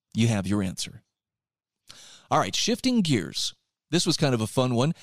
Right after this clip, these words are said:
Um, how do we break the bad habit of turning to the force of the state to solve every problem that arises in our lives? Ken McManigal shared a solid example of how to handle a problem without gangs. And I'd love to see this kind of thinking become the norm.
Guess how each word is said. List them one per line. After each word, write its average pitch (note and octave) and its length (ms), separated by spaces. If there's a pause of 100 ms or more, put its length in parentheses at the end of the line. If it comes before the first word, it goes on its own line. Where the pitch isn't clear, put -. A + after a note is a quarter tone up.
(200)
Um, B2+ 200
how A3 180
do E4 80
we D4+ 120
break F3 280
the D#3+ 80
bad C#3 240
habit A#2 320
of A2+ 100
turning A3 380
to F#3+ 100
the D3+ 100
force C#3+ 340
of B2+ 60
the C#3+ 60
state F2+ 340
to A#2+ 80
solve A2+ 440
every A#2 460
problem A2+ 420
that A#2 100
arises G#2+ 480
in G#2+ 120
our G#2+ 80
lives? G#2+ 500 (500)
Ken A#3 240
McManigal C3+ 640
shared B2 280
a G#2 40
solid D#3+ 400
example B2 460
of - 80 (220)
how F3+ 180
to F#3+ 80
handle D#3+ 380
a A2 40
problem C3+ 500
without A#2+ 440
gangs. A2 580 (540)
And G2+ 100
I'd A2 100
love C#3 180
to D3 60
see C#3 140
this B2 140
kind A#2+ 180
of G#2 80
thinking A#2+ 300
become A2 300
the G2 80
norm. G2 420